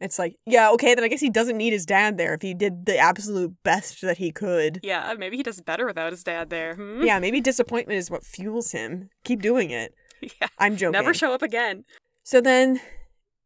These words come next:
Speaker 1: they get to the, the, like, actual, f-, you know, final round of the finals. So it's him against this girl that he met, like, the first time he went racing or whatever. And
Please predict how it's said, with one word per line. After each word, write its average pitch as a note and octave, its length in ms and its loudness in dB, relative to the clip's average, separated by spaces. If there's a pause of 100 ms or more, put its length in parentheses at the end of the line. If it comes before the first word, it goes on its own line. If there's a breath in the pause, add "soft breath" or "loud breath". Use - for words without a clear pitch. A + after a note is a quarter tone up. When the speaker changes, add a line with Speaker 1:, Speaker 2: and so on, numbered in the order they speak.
Speaker 1:
they A#3 160 4
get B3+ 160 2
to D#4 100 -2
the, B3+ 240 2
the, G3 280 -4
like, F3+ 180 -6
actual, F3 360 -4
f-, - 200 -16 (140)
you F3+ 100 -6
know, D#3+ 80 -6
final C4 400 2
round G3 280 -2
of E3+ 100 -10
the F3 60 -8
finals. G#2 420 -8
So F3 80 -6
it's - 140 -10
him G#3+ 280 -4
against E3+ 360 -4
this E3 160 -10
girl G3 320 -2
that E3 100 -10
he F3 80 -8
met, E3 280 -4
like, E3+ 120 -8
the D3+ 60 -10
first E3 280 -8
time E3+ 220 -8
he E3+ 140 -10
went C3+ 200 -10
racing F#2+ 320 -10
or G#2 40 -12
whatever. E2 320 -12 (720 soft breath)
And F#3+ 580 -2